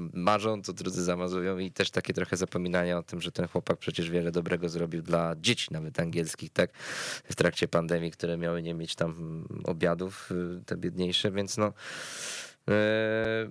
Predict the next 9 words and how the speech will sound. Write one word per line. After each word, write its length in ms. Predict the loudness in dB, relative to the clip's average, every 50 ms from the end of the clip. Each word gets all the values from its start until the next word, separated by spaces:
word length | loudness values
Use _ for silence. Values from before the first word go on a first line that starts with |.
| -6 -8 -10 -8 -8 -10 -8 -8 -8 -8 -8 -8 -6 -4
mi 200 | 0 2 2 4
się 120 | 6 6 6
wydaje, 220 | 6 4 4 2
że 80 | 2 -2
no 100 | -2 2
trzeba 320 | 4 4 6 6 4 2
starać 400 | 2 2 2 2 2 2 2 0
się 100 | 2 0
jak 100 | 0 0